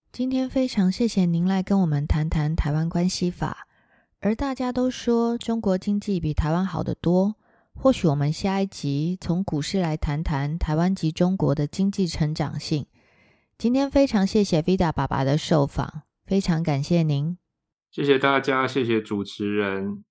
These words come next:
Speaker 2: 呃，台独的工作是一个非常长期艰辛的工作，绝对不是一个非常浪漫的一个过程。那也希望各位朋友在这中间要能够坚持下去。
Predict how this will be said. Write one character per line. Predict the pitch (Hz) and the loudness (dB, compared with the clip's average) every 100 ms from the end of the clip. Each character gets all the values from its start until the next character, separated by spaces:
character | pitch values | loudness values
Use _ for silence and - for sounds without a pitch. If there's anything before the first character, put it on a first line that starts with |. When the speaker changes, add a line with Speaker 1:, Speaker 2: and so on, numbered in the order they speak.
| _ | _
Speaker 2:
呃， | 107 98 95 | -8 -6 -6
台 | - 110 | -2 -2
独 | 117 117 | 0 -2
的 | 120 120 | 0 0
工 | 127 135 | 0 -2
作 | 139 139 123 | 0 0 0
是 | 131 | -2
一 | 123 | -4
个 | 117 107 | -2 -2
非 | 120 120 | -2 -2
常 | 120 117 95 95 98 104 | -2 -4 -4 -4 -8 -10
长 | - 95 98 104 | -10 -8 -6 -8
期 | - 101 101 | -8 -10 -10
艰 | 101 107 110 | -6 -6 -6
辛 | 110 110 | -6 -6
的 | 101 | -4
工 | 110 104 104 | -4 -6 -6
作， | 117 104 90 - _ _ _ _ _ | -4 -4 -4 -10 _ _ _ _ _
绝 | 110 | -4
对 | 117 113 | -4 -4
不 | 107 | -8
是 | 98 113 | -8 -6
一 | 104 | -4
个 | 101 | -4
非 | 107 107 | -2 -4
常 | 98 95 | -4 -10
浪 | 101 104 98 | -4 -4 -4
漫 | 98 101 95 90 | -4 -4 -4 -8
的 | 87 87 | -6 -6
一 | 87 | -8
个 | - 76 | -14 -4
过 | 110 104 | 2 4
程。 | 92 - 82 85 - _ _ | 2 -4 -8 -10 -18 _ _
那 | 113 107 101 98 95 - - | -4 -2 -2 -2 -4 -8 -10
也 | 104 98 | -6 -6
希 | - | -2
望 | 131 120 113 | -2 0 0
各 | 120 | -2
位 | 117 | -2
朋 | 107 104 | -2 -4
友 | 104 | -4
在 | 95 104 | -4 -4
这 | 98 104 | -2 -4
中 | - 104 101 | -2 0 0
间 | 101 98 | 2 2
要 | 98 95 | 2 0
能 | 92 87 | -2 0
够 | 107 98 | 0 2
坚 | 101 101 | 2 2
持 | 101 87 | 0 -4
下 | 85 98 90 | -2 -2 -2
去。 | - 104 90 | -2 -2 -2